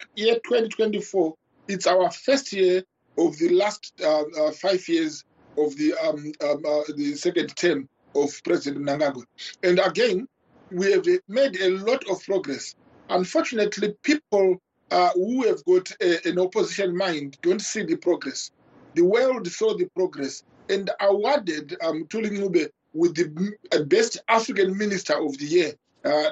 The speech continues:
twenty twenty-three. And with, uh, whatever is done, which has made those people award him that, he's going to do more of it this year, and we are going to enjoy our economical growth. The economy is actually growing as we stand,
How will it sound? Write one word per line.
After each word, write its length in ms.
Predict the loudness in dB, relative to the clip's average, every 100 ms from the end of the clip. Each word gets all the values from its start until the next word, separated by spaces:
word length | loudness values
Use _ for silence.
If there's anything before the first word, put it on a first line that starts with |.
| -2 -2
twenty 180 | 0
twenty-three. 580 | 0 0 0 -2 -2 -4 _ _ _ -2
And 360 | 0 0 0
with, 180 | 0 -2 0
uh, 560 | 2 4 4 4 2 0
whatever 480 | 2 2 2 2 2
is 220 | 0 -4
done, 320 | 0 0 0
which 140 | -4 -4
has 200 | -6 -6
made 400 | -6 -4 -4 -2
those 160 | -4 -4
people 260 | -12 -8 -6
award 320 | -2 -2 -4
him 120 | -10
that, 140 | -12 -14 _ _ _ -10
he's 140 | -8 -2
going 180 | -2
to 60 | -2
do 220 | -4 -4
more 320 | 0 0 2
of 140 | 0 -4
it 100 | -8 -6
this 260 | -6 -2
year, 220 | 2 2 -2 _ -4
and 140 | 0 0
we 120 | 2
are 120 | 2
going 220 | 2 0 0
to 240 | -2 -2 _ _ -4
enjoy 520 | -2 0 0 2 2 0
our 140 | 0
economical 560 | -2 -2 0 0 -2 -4
growth. 400 | -2 -4 -4 -20 _ _ -8
The 100 | -4
economy 580 | -2 0 2 2 2 0 -2
is 180 | -4 -2
actually 380 | -2 2 2 2 0
growing 360 | 0 0 -2
as 180 | -4 -6
we 60 | -8
stand, 460 | -6 -4 -4 -8